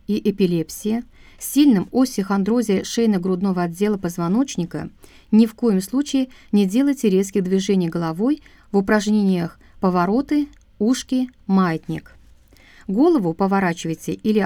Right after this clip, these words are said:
опускайте слегка, лишь обозначая движение. Шею при этом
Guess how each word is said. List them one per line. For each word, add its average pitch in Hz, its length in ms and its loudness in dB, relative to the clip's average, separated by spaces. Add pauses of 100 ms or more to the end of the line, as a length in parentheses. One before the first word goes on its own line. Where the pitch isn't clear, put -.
опускайте 240 800 -4
слегка, 175 680 -4 (300)
лишь 262 300 0
обозначая 190 640 -2
движение. 190 640 -6 (540)
Шею 285 420 0
при 196 180 0
этом 165 300 -4